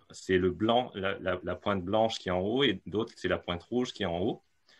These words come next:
Et quand on regarde, alors là, c'est, c'est une animation où il y a neuf petits noyaux qui se baladent, eh ben, la, la différence, il y a une différence entre ceux qui sont, on appelle parallèles, et ceux qui sont antiparallèles. Donc, ceux qui sont parallèles ici, c'est ceux qui ont la petite flèche blanche vers,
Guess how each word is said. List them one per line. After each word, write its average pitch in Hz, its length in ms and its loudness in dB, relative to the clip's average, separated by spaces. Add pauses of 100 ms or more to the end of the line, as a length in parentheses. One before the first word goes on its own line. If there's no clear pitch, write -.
(600)
Et 98 120 4
quand 170 200 8
on - 20 10
regarde, 123 460 6
alors 92 240 12
là, 98 320 8
c'est, 85 260 -4
c'est - 140 -8
une 90 100 0
animation 98 460 2
où 92 60 2
il 90 40 2
y 92 60 4
a - 20 4
neuf 123 300 0
petits 110 240 -8
noyaux 101 260 -4
qui 101 160 -16
se 87 80 -16
baladent, 110 480 -2 (160)
eh 98 80 -4
ben, 95 160 2 (460)
la, 104 280 0
la 98 160 0
différence, 123 840 -2 (180)
il - 40 -8
y - 20 -2
a 92 40 -2
une 92 60 -2
différence 117 500 0
entre 95 280 -4
ceux 117 160 -6
qui - 160 -14
sont, 98 240 -8 (300)
on 90 100 -8
appelle 87 260 -6
parallèles, 101 540 2 (1080)
et 90 80 0
ceux 120 180 -2
qui - 120 -8
sont 95 120 -2
antiparallèles. 95 580 0
Donc, 92 160 -8
ceux 107 120 -4
qui - 120 -8
sont 101 160 -2
parallèles 98 400 2
ici, 107 260 -10
c'est 92 80 0
ceux - 180 -8
qui - 140 -10
ont 92 60 -2
la 87 100 -2
petite - 220 -14
flèche - 280 -6
blanche 95 360 -4
vers, 87 320 0